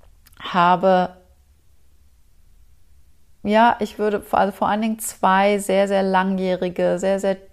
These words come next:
tiefe Freundschaften, ähm, ich will gar nicht unbedingt sagen verloren, aber die, die waren dann beendet. Und ich habe in der Zeit davor alles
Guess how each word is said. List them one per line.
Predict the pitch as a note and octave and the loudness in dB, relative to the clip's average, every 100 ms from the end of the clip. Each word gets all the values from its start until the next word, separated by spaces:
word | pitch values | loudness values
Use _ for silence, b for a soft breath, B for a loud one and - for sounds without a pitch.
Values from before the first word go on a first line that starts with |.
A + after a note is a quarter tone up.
| - - | -20 -20
tiefe | - - G3+ G3+ - | -14 -4 -4 -4 -6
Freundschaften, | F#3 - F3 F3 F3+ - F3 E3 - F3 E3+ F#3 b b b b b _ - | -10 -2 0 0 -2 -4 -4 -4 -10 -10 -10 -12 b b b b b _ -2
ähm, | F#3 F3 E3+ E3 F#3 - - _ _ _ _ _ _ - - - - - - - _ _ _ - - _ _ _ - _ - | 0 0 -2 -8 -12 -18 -20 _ _ _ _ _ _ -20 -20 -20 -20 -20 -20 -20 _ _ _ -20 -20 _ _ _ -20 _ -8
ich | F#3+ | -2
will | G3+ A3+ | 2 4
gar | A3+ G#3 | 4 2
nicht | F#3+ | -2
unbedingt | F#3 F3+ F#3 | -4 -4 -4
sagen | - F3 F3 | 2 2 2
verloren, | - F3+ F3 F#3+ B3 C4 F#3 | -4 -2 2 2 2 2 0
aber | E3+ F3 | 0 -2
die, | F#3 F#3 | -2 -6
die | - F#3 | -8 -2
waren | F3+ F#3 G3+ | 2 2 2
dann | F#3 F#3 | 0 0
beendet. | F#3 - D#3+ D#3+ G3+ E4+ B B B | -2 -2 -2 -2 -4 -4 B B B
Und | G3 F#3+ | -6 -6
ich | G3 G#3 | -4 2
habe | G3 G#3 | 2 2
in | F#3+ | 0
der | F#3 | -2
Zeit | - F#3+ F3 E3+ | 0 0 0 -2
davor | F3+ - - F3+ F3+ F#3 C#4 b b b b b b b - - - - | -6 -8 -4 0 0 -2 -6 b b b b b b b -20 -20 -12 0
alles | F#3+ A3 C4 C#4+ - - - | 2 4 2 0 -4 -10 -12